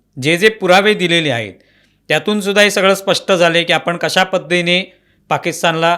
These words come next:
हादरवलेलं आहे. पण हे ऑपरेशन सिंदूर जसं पाकिस्तानला हादरा देणारं ठरलेलं आहे, तशाच पद्धतीने ऑपरेशन सिंदूरने भारतामधल्या विरोधी पक्षांना सुद्धा मोठा हादरा दिलेला आहे. त्यांचे अनेक तळ उद्ध्वस्त झालेत.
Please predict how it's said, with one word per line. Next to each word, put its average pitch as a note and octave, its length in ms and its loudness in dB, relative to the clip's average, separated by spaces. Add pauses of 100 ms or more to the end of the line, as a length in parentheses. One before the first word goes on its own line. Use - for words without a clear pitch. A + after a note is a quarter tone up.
(140)
हादरवलेलं C#3+ 600 0
आहे. E2 160 -16 (960)
पण F#3+ 120 2
हे G#3+ 60 2
ऑपरेशन A3 540 2
सिंदूर G3+ 520 -2 (520)
जसं G#3+ 400 2 (120)
पाकिस्तानला A#3 680 2
हादरा F3+ 340 4
देणारं F#3 380 2
ठरलेलं D3+ 420 0
आहे, G#2+ 240 -4 (600)
तशाच A3+ 360 2
पद्धतीने F#3 520 0
ऑपरेशन G#3 560 0
सिंदूरने F3+ 600 0 (560)
भारतामधल्या C#3+ 880 2 (360)
विरोधी G#3+ 380 4
पक्षांना G#3+ 460 -2
सुद्धा A3 280 -2
मोठा F3+ 260 0
हादरा D#3+ 320 2
दिलेला C3+ 340 -4
आहे. E2+ 80 -16 (960)
त्यांचे D#3+ 260 0
अनेक G#3+ 420 2
तळ A#3 140 8
उद्ध्वस्त G3 440 0
झालेत. C#3+ 320 0